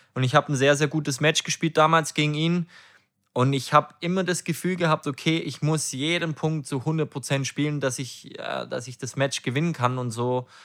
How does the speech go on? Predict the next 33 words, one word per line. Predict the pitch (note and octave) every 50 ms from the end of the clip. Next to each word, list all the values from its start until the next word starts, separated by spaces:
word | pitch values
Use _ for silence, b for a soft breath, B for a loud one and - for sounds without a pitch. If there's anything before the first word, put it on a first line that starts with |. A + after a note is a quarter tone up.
| b b b b b b
so | b - C3 A#2+
war's | B2+ C#3 D#3+ E3+ -
dann | - D3+ C#3
auch. | C3+ C3 B2+ - C3
Ähm, | B2+ B2+ A#2+ A#2+ A#2+ A#2+ A#2 - _ _ _ _ _ _ _ _
ich | - - -
hab | C3 B2+ -
dann | C#3+ C3 B2+
leider | B2 A#2+ C3 C#3 C#3+
in | C#3 B2
drei | B2 B2 C3 C#3
Sätzen | C#3+ C#3+ - - C3+ B2+
verloren | - - B2 A#2+ B2 C#3 D#3 E3
in | D#3+ D#3
Wimbledon | D#3+ D#3+ D#3+ E3+ D#3 D#3 D3+
damals. | C#3+ C#3+ D3 D#3+ D#3+ D#3+ D#3 - - - _
Wirklich | - C#3+ C#3+ C#3+ C#3 D3 D3+ - -
sehr, | - C#3 D3 D3
sehr | C#3+ C3+
gut | B2 C#3+ B2+ -
gespielt, | B2 - - C#3+ D#3 D#3+
aber | D#3 D3 C3 C3+ B2+ B2 b b b b b b b b b b _
ich | - C3 A2 - -
war | B2 C3+ C#3
danach | D3 C#3 B2+ B2 C3+ D#3+ E3 - - _ _ _ _ _ _ _ _ _ _ _ _ _ _ - - _
vom | - - A#2 A2+ -
Kopf | - D3 D3+ - -
her | D3+ C#3 A#2+
so | A2+ C3+ D#3+ F3 E3+ - _
platt, | - - B2+ D3 G3+ - - - -
weil | C#3 C3 C3 C3+
ich | B2 - -
einfach | C3+ C#3+ D#3 D#3 - E3+ E3 - - -